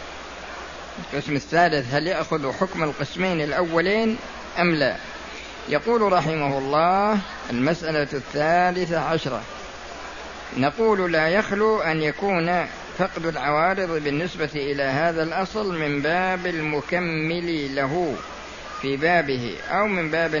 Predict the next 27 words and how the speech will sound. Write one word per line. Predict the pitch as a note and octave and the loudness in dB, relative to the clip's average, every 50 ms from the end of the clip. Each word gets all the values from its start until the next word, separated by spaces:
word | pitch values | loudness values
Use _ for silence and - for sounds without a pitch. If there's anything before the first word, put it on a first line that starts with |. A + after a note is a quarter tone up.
| D3 | -2
آخر | - - D#3+ E3+ F3+ F3 F3+ F#3 E3+ D3+ | -2 -2 -2 0 -2 -2 -2 -4 -4 -4
هو | C3+ B2 C3 C3 B2 | -2 -2 -2 0 0
أصل | G#2+ C3 D3+ C#3+ - D3 C3 C3 B2 A#2+ | 0 -2 -2 -4 -4 -6 -4 -2 -2 -2
فيه، | A#2 C#3 E3+ G3 G#3+ G#3 G3 - - - - - - - - | -2 -2 -2 0 -2 -2 -4 -8 -12 -14 -14 -14 -12 -8 -6
فإذا | G#2+ A2 B2 C3+ C3 C#3 C3+ C3+ | -4 -2 -2 -2 0 0 0 0
كان | C3 - D#3+ E3 E3 D#3+ D#3 | 0 0 0 2 2 2 0
هذا | C#3+ C#3 C#3+ D#3 E3+ E3 D#3 | 0 2 2 2 2 0 0
الثاني | D3 C#3+ - - C#3 D3 D#3 F3+ F#3 F3 | -2 -2 -2 -2 -2 -2 -2 -2 -4 -4
فإما | C#3+ C#3+ C3+ B2+ C3+ C#3 C#3+ D#3+ D#3+ D3+ D3+ | -2 -2 -2 -2 -2 -2 -2 -2 -2 -2 -2
أن | D3+ | -2
يكون | D3 C#3+ B2+ - E3 D#3 D3+ | -2 -2 -2 -2 -2 -2 0
واقعا | C#3+ C3+ C#3+ D#3 E3 E3 D#3+ - D3 C3+ C3 C3+ C#3 A2+ | 0 0 2 2 0 0 -2 -4 -4 -2 -2 -2 -2 -2
أو | D3+ E3 D3+ | -2 -2 -2
متوقعا، | C#3+ C#3 C3 C#3 B2+ B2+ B2 B2 - E3 D#3+ D#3+ E3+ F3+ F3 F3+ E3+ - - - - - - - - - - - - - - - - - B2+ B2+ B2 A#2 | -2 -4 -4 -2 -2 -2 -2 -2 -2 0 0 0 0 0 -2 -6 -8 -12 -14 -14 -14 -14 -14 -14 -14 -14 -14 -14 -14 -12 -12 -10 -8 -6 -4 -4 -4 -4
فإن | C3 C3 D3 C#3+ C3+ | -4 -4 -4 -4 -4
كان | B2 F3 F3+ F#3+ F#3 F3+ F3 E3+ F3 F3 D#3 A#2+ B2+ C3+ | 0 0 0 2 2 2 2 2 0 0 -2 -4 -4 -4
متوقعا | C3+ C#3+ D3+ C#3+ C#3 C3+ C3 - - F3+ F3 F3 F3+ E3+ | -4 -4 -2 0 0 0 -2 -2 -4 -4 -2 0 -2 -2
فلا | D3 C#3+ D#3 E3 F3 E3 D3+ G2+ D3 E3+ | 0 -2 -2 0 0 0 0 0 -2 -4
أثر | D3+ D3+ D3 C#3+ C#3+ | -2 -2 0 0 0
له | C#3+ D3 E3 E3+ E3+ F3 D#3 | -2 0 -2 -2 -2 -2 -2
مع | D3 D3 C3+ B2+ C#3+ | -2 -2 -2 -2 -2
وجود | C#3 C3+ C3+ C#3 F3 G#3 G#3+ F3+ | -2 -2 -2 0 0 -2 0 0
الحرج. | D#3+ C#3 C3 D3+ C#3 A#2+ A2+ A2 - - - - - - - - - - - - - | -2 -2 -2 -2 -2 -2 -4 -6 -8 -12 -14 -12 -12 -12 -14 -14 -14 -14 -12 -6 -4
يعني | D3+ D3+ E3+ F#3 F#3 F3 | -2 0 2 2 2 2
غرضه | E3 F3 A3+ B3+ A#3+ A3 G#3 F#3+ F#3+ F#3+ G3+ F#3+ F3 - - - - | 4 4 4 4 4 4 4 4 4 4 4 4 0 -4 -8 -10 -6
من | B2+ C3 B2+ B2+ | -2 0 0 2
هذا | A#2 D3+ D#3 D3 C#3+ C#3 D3 D#3 E3 F3+ G3 G3+ G#3 G#3 | 2 4 4 4 2 2 2 2 2 2 2 2 0 -2